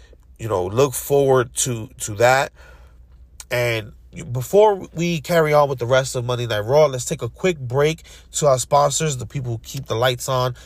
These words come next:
keep this train moving for Kayfabe Bath. And we'll be right back after these messages.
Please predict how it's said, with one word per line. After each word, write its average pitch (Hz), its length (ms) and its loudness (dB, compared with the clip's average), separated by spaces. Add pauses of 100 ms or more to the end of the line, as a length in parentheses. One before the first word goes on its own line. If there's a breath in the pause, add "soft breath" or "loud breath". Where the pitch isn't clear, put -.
(120 loud breath)
keep 127 180 -10
this 117 120 -6
train 127 280 -2
moving 127 260 -2
for - 120 -12
Kayfabe 120 400 -2
Bath. 120 500 2
And 123 120 -2
we'll 175 120 4
be 175 160 0
right 160 240 4
back 127 280 4 (420 soft breath)
after 127 300 0
these 117 180 -4
messages. 98 520 -8